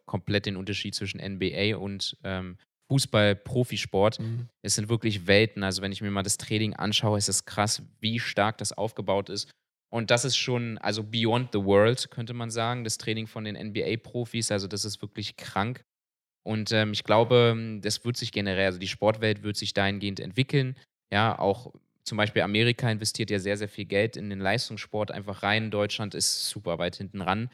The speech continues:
Speaker 2: Ja.
Speaker 1: was halt sehr schade ist. Russland investiert sehr weit ran, rein. Und wir hatten schon mal eine Podcast-Folge dazu, wo wir gesagt haben, hey, Deutschland wird ganz weit hinten ranhängen, was den Leistungssport betrifft.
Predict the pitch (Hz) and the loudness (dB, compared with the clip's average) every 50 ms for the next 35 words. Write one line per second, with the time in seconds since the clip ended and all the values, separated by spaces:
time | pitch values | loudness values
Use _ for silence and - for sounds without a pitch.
0 | _ _ - 110 110 104 107 101 - 117 104 95 101 98 98 - - 113 107 117 | _ _ -10 -8 -4 -2 -2 0 2 0 0 2 2 2 2 4 2 2 2 2
1 | 120 123 - 104 113 - - - 123 120 - 113 110 95 87 104 104 104 - - | 0 -2 -4 -4 -4 -4 -4 -4 -6 -4 -4 -6 -6 -4 -6 -6 -6 -6 -4 -2
2 | - 120 107 - 107 104 104 110 104 98 - - - 98 107 113 107 - - - | -2 -2 0 2 2 2 4 2 0 0 -2 -4 -2 -2 -2 -2 -6 -10 -10 -6
3 | - 98 101 - 120 127 - _ _ _ _ _ _ _ - 107 101 104 104 - | -2 0 0 0 -2 -4 -8 _ _ _ _ _ _ _ -4 0 2 2 2 2
4 | - - 113 107 104 - - 120 - - - 110 - - - 117 110 110 110 90 | -2 -2 -2 -2 0 0 0 0 0 2 0 0 0 2 2 2 2 4 2 2
5 | 104 101 - - - 113 113 113 110 101 101 101 98 95 95 98 98 98 - - | 0 0 0 -2 -2 -2 -2 -2 -4 -4 -4 -2 -2 -2 0 0 0 0 0 -2
6 | - 104 101 101 101 98 - _ _ _ _ _ _ _ _ _ - - - 95 | -2 -2 0 -2 -2 -6 -10 _ _ _ _ _ _ _ _ _ -10 -8 -4 -2
7 | 101 98 87 95 92 - 104 92 95 95 - - 95 104 - 98 95 95 95 - | -2 0 0 -2 -2 -4 -6 -8 -8 -6 -2 -2 0 0 0 2 2 2 2 0
8 | - 98 95 87 85 90 95 98 95 95 90 90 90 - - 92 92 87 87 101 | -4 -4 -2 -2 -2 -2 -2 -4 -6 -4 -4 -4 -2 -4 -4 -6 -4 0 0 0
9 | 120 - - 101 - - - 92 - - - - - - 127 127 123 | 0 0 -2 -6 -8 -6 -4 -4 -4 -6 -10 -14 -8 -4 -4 -4 -4